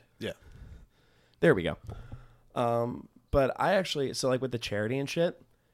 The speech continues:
Speaker 2: this completely happened unexpectedly. <sighs> I'm forgetting to breathe a lot <laughs> sometimes. It's like I start talking, I was like, "Oh, I should have breathed, like, two seconds ago."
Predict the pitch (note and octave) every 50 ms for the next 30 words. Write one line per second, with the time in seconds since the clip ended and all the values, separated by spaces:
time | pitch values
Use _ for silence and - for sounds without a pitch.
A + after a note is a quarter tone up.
0 | _ _ _ _ _ _ _ _ _ _ - F3+ A3+ A#3 - - - - - _
1 | - - C#3 A#2+ - - - C#3 C3+ - - C3 A#2 A2 A2 A2 G#2 - - G#2
2 | G2 G2 F#2 E2+ - - - - G2+ - - - - - - _ _ _ - -
3 | - - - - - _ _ _ _ _ _ _ _ _ _ _ _ - - -
4 | - - - - - - - - - _ _ _ _ - - B3 - A#4+ A4+ A#4
5 | G#4+ E3 C3+ A#2 A2+ A#2 A#2 B2 B2 B2 A#2 G#2+ A2+ F2+ C#2 C#2+ B1+ - - -
6 | - - - B2 D#3 E3+ F#3+ F#3 D3+ B2+ B2+ - - - - - - - - -
7 | E3+ D3 C#3+ C3+ - D3+ D3 - - D3+ C#3+ B2+ A#2+ A#2+ - D#3+ E3 F#3+ G3+ -
8 | A#3+ E3 C3 B2 A2+ - _ - B2 A#2 B2 B2+ C3 B2+ B2+ A#2+ - A2 D#2+ -
9 | - - G#2+ F#2+ - F2 E2+ - G2 - F2 E2+ F#2 D2+ -